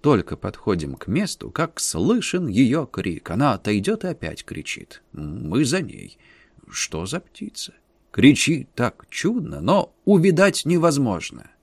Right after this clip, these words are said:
Ходили, ходили, так и бросили и пошли назад. Пришли будто к сторожке, а сторожки нет. Мы в сторону, туда, сюда. Нет. Мы назад пошли, ищем.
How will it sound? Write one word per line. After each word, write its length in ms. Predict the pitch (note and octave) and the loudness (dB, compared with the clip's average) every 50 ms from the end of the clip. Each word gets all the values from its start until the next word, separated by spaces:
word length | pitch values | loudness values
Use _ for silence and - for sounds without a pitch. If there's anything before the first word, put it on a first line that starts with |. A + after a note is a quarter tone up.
| _ | _
Ходили, 640 | - - - C#3+ F#3 C#3+ F#2 A#2 F3 G3 F#3+ E3 - | -6 2 4 4 6 6 4 4 2 2 2 0 -2
ходили, 500 | - - - D#3 D3 B2+ D#3 D#3+ C#3 A2+ | -4 -6 -6 -6 -4 -2 -2 -2 -2 -2
так 260 | G#2 - G3+ - - | -2 -4 -4 -4 -4
и 20 | - | 0
бросили 580 | D3 B2+ C3 - B2 G2+ F2 - - E2+ A2+ | 2 4 6 8 6 6 4 2 -2 -2 -2
и 80 | D3 - | -2 -2
пошли 420 | - - A2+ G#2+ - - A2 B2 | -2 -2 -4 -2 -2 -2 -2 -2
назад. 460 | A2+ G#2 G2+ F2 D#2 - A1+ - - - _ _ _ _ _ _ _ _ _ _ _ _ | 0 0 -2 -4 -6 -8 -12 -14 -16 -20 _ _ _ _ _ _ _ _ _ _ _ _
Пришли 440 | - G#2+ C#3 B2+ - C3 F3+ A#3+ B3+ | 4 6 6 6 6 6 4 4 4
будто 360 | G3+ A3+ A3+ - - - E3+ | 4 2 -2 -2 -2 -4 -4
к 60 | - | -4
сторожке, 680 | - - - G2 F#2 G2+ G2+ G2+ - - - G#3+ A#3 - _ _ _ _ _ _ _ _ _ _ _ _ _ _ _ _ _ _ | -4 -2 0 2 4 4 2 2 0 -2 -6 -10 -10 -12 _ _ _ _ _ _ _ _ _ _ _ _ _ _ _ _ _ _
а 460 | - F2 F2+ F#2+ G2+ G#2 G#2+ G#2+ - G2 - _ _ - - - - - - | 2 6 8 10 10 10 8 6 4 -2 -12 _ _ -20 -20 -20 -14 -10 -10
сторожки 720 | - - G2+ G2+ F#2+ G2 G2+ G2 - - - G2+ G2 F#2+ _ _ | -4 2 4 6 6 6 4 4 0 -4 -6 -8 -8 -10 _ _
нет. 380 | - G2 G#2 C#3 G#3 A3+ - - _ _ _ _ _ _ _ _ _ _ _ | -4 0 0 0 0 -2 -4 -12 _ _ _ _ _ _ _ _ _ _ _
Мы 360 | - G2 D3 E3 C3+ - - - _ _ | 4 6 6 8 6 6 2 -4 _ _
в 60 | - | -8
сторону, 640 | - - - B2 A#2+ B2+ B2+ C#3 D#3 E3 F3+ E3 C3+ A#2 | -6 2 6 8 8 10 10 8 8 6 4 0 -2 -4
туда, 360 | - F#2+ F2+ F2+ F#2 B2 E3 D#3 | -6 -2 2 6 6 6 6 4
сюда. 480 | - - D#2 D#2+ F2+ A#2 E3 F#3 E3 - - - _ _ _ _ _ _ - | 0 -8 -4 2 4 6 6 6 4 0 -8 -20 _ _ _ _ _ _ -2
Нет. 440 | G#2 B2 G#3 C4+ B3+ - - - - _ _ _ _ _ _ _ _ _ _ _ _ _ | 2 2 2 2 0 -2 -8 -14 -20 _ _ _ _ _ _ _ _ _ _ _ _ _
Мы 380 | - F#2 F2+ A#2 G3+ A3+ A3 D#3+ | -6 2 4 6 8 8 6 6
назад 460 | C#3 D3+ F#3 D#3 A2+ C#3 B2+ G#2 - | 6 6 6 8 8 8 8 6 4
пошли, 380 | - D#2+ D#2+ - - - - F#2 | 0 -6 -6 -6 -8 -4 -4 0
ищем. 560 | - G#3 G3 F#3 C#3+ - - - - D2 C#2 | 4 6 8 8 8 6 2 -2 -4 -8 -12